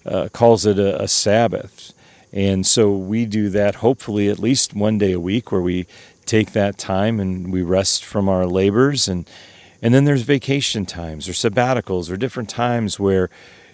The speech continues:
you, you set things aside because, listen, you're gonna die and there's still gonna be things left to do on your to-do list.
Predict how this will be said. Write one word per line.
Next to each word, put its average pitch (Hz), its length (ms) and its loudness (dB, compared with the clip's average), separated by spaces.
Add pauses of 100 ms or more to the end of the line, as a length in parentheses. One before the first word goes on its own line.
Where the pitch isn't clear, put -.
(120)
you, 107 180 0
you 107 260 -2
set 123 320 4
things 120 260 0
aside 127 440 0
because, 104 360 -2
listen, 117 320 0
you're 127 200 0
gonna 156 240 0
die 98 580 0 (380)
and 104 140 0
there's 120 160 4
still 143 220 2
gonna 151 160 -2
be 110 120 0
things 107 340 -2
left 101 260 -2
to 98 80 -6
do 98 300 0
on 87 100 0
your 90 140 -2
to-do 82 340 -6
list. - 540 -8